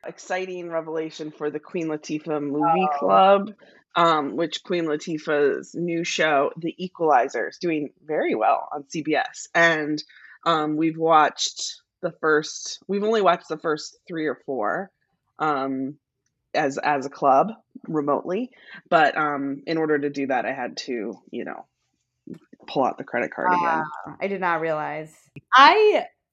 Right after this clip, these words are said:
Speaker 2: like Param-, well, I mean, I guess the only thing I've watched on Paramount Plus is Challenge All-Stars. I've watched a little bit of this new season of Younger, but weirdly, it's simultaneously on
Speaker 1: It's
Speaker 2: Hulu. So I've just
Speaker 1: Oh,
Speaker 2: been
Speaker 1: it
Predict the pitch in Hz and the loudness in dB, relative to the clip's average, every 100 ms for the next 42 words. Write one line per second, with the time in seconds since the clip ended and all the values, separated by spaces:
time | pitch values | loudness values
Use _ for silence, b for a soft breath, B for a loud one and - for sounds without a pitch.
0 | - - 233 208 226 214 277 240 226 214 | -14 -8 2 4 4 -2 -4 -2 -4 2
1 | 240 240 254 240 240 - 339 208 208 208 | 2 4 2 2 0 -4 -4 -6 -6 -8
2 | 208 202 180 165 160 - 185 190 196 196 | -8 -6 -4 -2 -4 -4 -8 -8 -8 -8
3 | 190 202 190 190 _ 180 175 170 165 165 | -8 -8 -8 -8 _ -6 -4 -6 -10 -16
4 | - _ _ _ - 214 190 185 185 180 | -20 _ _ _ -6 0 0 0 -4 -2
5 | 202 202 247 262 302 311 214 208 226 220 | -4 -2 -2 0 -2 -2 -2 2 2 2
6 | - - 202 190 202 196 202 185 170 190 | -4 -4 -2 -2 -2 -2 -2 -4 -2 -6
7 | 185 196 190 202 185 175 180 240 262 208 | -6 -8 -6 -8 -6 -6 -2 0 2 0
8 | 185 196 - B B _ _ 202 226 285 | 0 0 -2 B B _ _ -8 -2 -2
9 | 254 240 202 - 190 202 208 220 196 202 | 0 0 -2 0 -2 -2 -4 -4 -6 -6
10 | 196 160 165 202 220 269 359 480 - _ | -4 -6 -2 -2 2 2 0 -2 -8 _
11 | _ - 254 226 208 208 277 254 196 233 | _ 0 4 6 4 4 2 4 2 -2